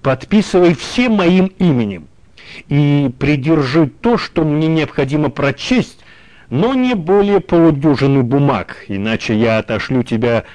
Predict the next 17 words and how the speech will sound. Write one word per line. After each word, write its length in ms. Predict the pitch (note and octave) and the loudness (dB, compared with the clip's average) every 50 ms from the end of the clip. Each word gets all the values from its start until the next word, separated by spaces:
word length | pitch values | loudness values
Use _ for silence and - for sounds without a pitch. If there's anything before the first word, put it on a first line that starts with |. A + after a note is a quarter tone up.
| - - | -18 -12
доучиваться 840 | A#2 A2+ C#3 C3 C#3 C#3 C#3 B2+ - - C3 B2 A#2+ - - - B2+ | -4 0 2 2 4 4 2 0 -2 -2 -2 -2 -2 -2 -2 -4 -4
в 140 | A2 A2+ A2+ | -4 -4 -2
Гарвард". 460 | A2+ C#3 A#2 F#2+ F2 D#2 D2+ - - - _ - - - - - - _ - - - - - - _ - - | 0 0 0 0 -2 -6 -8 -14 -16 -20 _ -20 -20 -20 -20 -20 -20 _ -20 -20 -20 -20 -20 -20 _ -12 -4
Он 140 | - C4 B3+ | 0 2 4
уже 380 | B3+ A#3 F#3+ G3+ G#3+ G#3+ G3+ G3 | 4 4 4 4 4 4 2 2
обдумал, 760 | G3 - D3 D3 C3 A#2 A2+ G2+ A#2+ A3 A#3 G#3+ G3+ F#3+ E3 | 0 -2 -2 -2 0 -2 -2 0 2 2 2 4 2 0 0
что 260 | - - - E3 D3 | -2 -2 0 0 0
сказать 500 | - - - C#3 A#2+ G#2 A2+ A2+ G#2+ - | 0 -2 -6 -4 -4 -2 0 -2 -2 -2
секретарше 840 | - - - A2+ - A2+ A#2 - - F#3 G3 - - - - F3 D#3+ | -6 -8 -8 -4 -2 -2 -2 0 0 -2 -2 -2 -4 -6 -6 -6 -6
в 60 | - | -6
приемной. 920 | _ - D#3 D#3 D3+ C#3 C3+ B2+ A#2+ G#2 F#2+ F#2+ F#2+ F#2+ F2+ E2+ E2+ E2 - _ _ _ _ _ _ - - - - | _ -2 -2 0 0 2 2 2 2 2 0 -2 -4 -4 -4 -6 -6 -8 -10 _ _ _ _ _ _ -16 -16 -14 -6
Пусть-ка 580 | - F#3 F#3+ - - - - - - E3 D#3 D3+ | -2 -2 -2 -2 -4 -10 -14 -6 -4 -2 -2 -2
подробно 840 | - - - F3 E3+ D#3 C3+ D3+ D#3 D#3+ E3+ E3 B2+ G#2+ G#2+ G#2 F#2+ | -4 -4 -2 -2 -2 0 0 -2 0 2 2 2 2 0 -2 -4 -4
запишет 540 | F#2 F#2+ A2+ G#2+ - A#2 G#2+ - - G#2 - | -2 -2 -4 -4 -2 -4 -4 -4 -6 -10 -10
все, 240 | - - - D#3 D3+ | -12 -8 -4 -4 -4
что 240 | B2+ - - G#2+ F#2+ | -4 -4 -8 -8 -8
произойдет 720 | - G2+ G#2 G#2 F#2+ F#2+ G#2 G#2 G#2 G#2 C3 D3+ D3+ - | -6 -4 -2 -2 -2 -2 -2 -2 0 0 0 0 0 -2